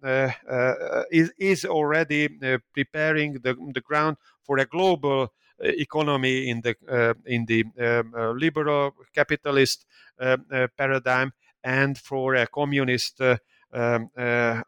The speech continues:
uh, global power in, in the, uh, communist, uh, experience or, um, uh, the, the Nazi,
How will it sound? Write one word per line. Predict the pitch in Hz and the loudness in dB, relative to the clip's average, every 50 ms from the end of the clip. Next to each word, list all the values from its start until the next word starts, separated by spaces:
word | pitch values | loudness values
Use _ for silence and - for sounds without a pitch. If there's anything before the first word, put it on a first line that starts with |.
| - | -6
uh, | 123 117 113 113 113 113 107 104 _ - 147 | -2 0 0 2 0 0 -2 -4 _ -18 -12
global | - 156 156 160 156 147 120 135 135 131 | -6 -2 0 2 2 2 0 0 -2 -2
power | - _ 123 120 123 123 123 123 131 - | -4 _ -4 -2 0 2 2 0 0 -2
in, | 151 131 120 117 123 | -2 -4 -4 -4 -4
in | 135 - 127 123 | -2 0 0 0
the, | 123 127 127 - - | 0 0 -2 -2 -2
uh, | 147 135 123 123 127 127 - - | -2 -2 0 0 0 -2 -2 -4
communist, | 139 135 131 131 123 123 120 117 - - - | -4 0 0 2 2 2 0 0 -2 -2 2
uh, | 127 123 120 - _ - - _ _ | 2 2 2 2 _ -20 -20 _ _
experience | - 127 - - - - 139 139 135 139 135 135 123 - - - | -4 -2 -2 -2 -6 -4 -2 0 0 2 0 0 -2 -6 -6 -2
or, | 180 175 180 185 180 180 185 165 - _ _ _ _ | 0 2 4 4 4 2 0 -2 -6 _ _ _ _
um, | 127 131 131 131 131 143 135 | 0 0 0 0 0 -4 -2
uh, | 131 131 131 131 131 131 131 127 | 0 0 2 2 0 0 -4 -6
the, | 117 127 123 123 123 123 120 117 - | -4 -2 2 2 2 2 0 -4 -10
the | 120 117 | -10 -6
Nazi, | 120 123 131 135 131 123 - - - 123 120 117 | -2 0 2 2 2 0 -2 -4 0 0 0 0